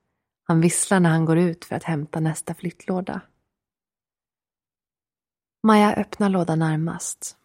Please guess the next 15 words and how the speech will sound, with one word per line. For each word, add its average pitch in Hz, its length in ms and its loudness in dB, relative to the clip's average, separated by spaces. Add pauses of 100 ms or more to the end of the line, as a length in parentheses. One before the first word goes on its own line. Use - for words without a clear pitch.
(600)
Under 170 180 2
ett 160 160 -4
par 165 140 -2
grå 196 340 2
hoodies 175 680 0
ligger 156 220 -2
samlingen 170 580 0
av 156 100 -4
färgglada 175 680 -4
klänningar 185 640 0
hon 165 200 -4
köpt - 340 -10
på 180 100 -8
second 170 300 -6
hand. 180 380 -6